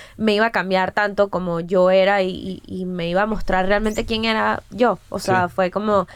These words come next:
Speaker 1: este, vas a quedar aquí y vas a ver lo que realmente eres capaz de hacer. En mi mente siempre, eh, había muchas inseguridades, muchas, eh, como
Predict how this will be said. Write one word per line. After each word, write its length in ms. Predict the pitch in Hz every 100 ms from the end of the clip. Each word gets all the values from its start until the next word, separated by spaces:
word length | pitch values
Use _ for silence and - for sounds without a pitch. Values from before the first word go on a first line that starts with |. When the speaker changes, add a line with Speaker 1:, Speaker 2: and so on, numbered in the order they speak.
| - -
Speaker 1:
este, 480 | - 214 185 - 175
vas 200 | 170 185
a 60 | 214
quedar 220 | 202 185
aquí 240 | 208 254 302
y 60 | 202
vas 180 | 175 190
a 80 |
ver 160 | 190 202
lo 120 | 233
que 100 | 220
realmente 420 | 196 175 190 196
eres 160 | 214 220
capaz 340 | 185 170 185
de 80 | 190
hacer. 340 | 185 220 208 180
En 160 | 185 185
mi 140 | 185
mente 280 | 185 175 180
siempre, 540 | 190 190 196 208 202 196 - - -
eh, 260 | - 202 175
había 280 | 170 175 170
muchas 280 | 185 196 233
inseguridades, 1080 | 220 185 175 185 208 208 202 190 185 190
muchas, 680 | 180 175 202 196 190 180 180 - - -
eh, 640 | 202 196 180 170 165 160 170 170 175 180
como 480 | - 185 175 165 160